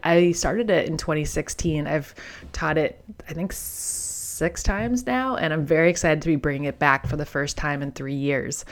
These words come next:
So keep an eye out or an ear out for that as I announce it in a couple weeks. Registration will be opening at the end of March.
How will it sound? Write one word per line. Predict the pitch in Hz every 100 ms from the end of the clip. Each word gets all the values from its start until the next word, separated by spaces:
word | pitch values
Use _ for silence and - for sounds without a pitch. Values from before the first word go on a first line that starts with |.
| - -
So | - 170
keep | - 214
an | 254
eye | - 165 160
out | 156 - - -
or | 160
an | 147
ear | 151 147
out | 135 -
for | - 165
that | 160 151 156
as | 151 143
I | 139 139 - - -
announce | 160 160 143 160 -
it | 165 147 -
in | - 127
a |
couple | 147 147 - 151
weeks. | 156 151 - - -
Registration | 151 147 - 156 147 -
will | 143
be | 143
opening | 147 147 147 143
at | 135
the | 160
end | 139 139
of | 139
March. | 135 143 - -